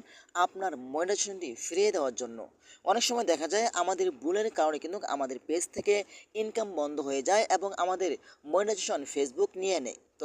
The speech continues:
চলুন আপনাদেরকে দেখিয়ে দিচ্ছি কীভাবে আপনারা সঠিক নিয়মে Facebook-এর কাছে আবেদন করবেন আপনার মনিটাইজেশনটি পুনরায় ফিরিয়ে দেওয়ার জন্য। তার আগে ছোট্ট একটি কথা বলবো, যারা আমার Facebook পেজে নতুন, অবশ্যই আমাদের পেজটি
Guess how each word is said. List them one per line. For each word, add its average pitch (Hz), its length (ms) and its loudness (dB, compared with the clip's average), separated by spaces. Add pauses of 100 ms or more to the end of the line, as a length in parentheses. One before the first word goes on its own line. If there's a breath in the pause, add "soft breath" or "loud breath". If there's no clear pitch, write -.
(120)
চলুন 226 240 0
আপনাদেরকে 220 380 -8
দেখিয়ে 143 240 0
দিচ্ছি 143 220 -8 (120)
কীভাবে 196 280 -2
আপনারা 165 200 -2 (380 loud breath)
সঠিক 208 320 2 (120)
নিয়মে 202 300 -4 (160)
Facebook-এর 156 500 0
কাছে 202 200 0 (420 soft breath)
আবেদন 196 260 0 (100)
করবেন 123 260 -2 (280)
আপনার 156 240 -6 (140)
মনিটাইজেশনটি 190 480 -2 (340 soft breath)
পুনরায় 202 380 0 (120)
ফিরিয়ে 196 320 4
দেওয়ার 131 280 2
জন্য। 107 200 -8 (920 soft breath)
তার 233 160 12
আগে 247 160 6
ছোট্ট 226 220 4
একটি 175 180 -6
কথা 156 180 -2
বলবো, 156 200 2 (120)
যারা 135 180 0
আমার 135 180 -6
Facebook 165 360 -4
পেজে 233 300 6
নতুন, 139 180 -6 (180)
অবশ্যই 208 320 2
আমাদের 135 240 -8
পেজটি 190 260 -2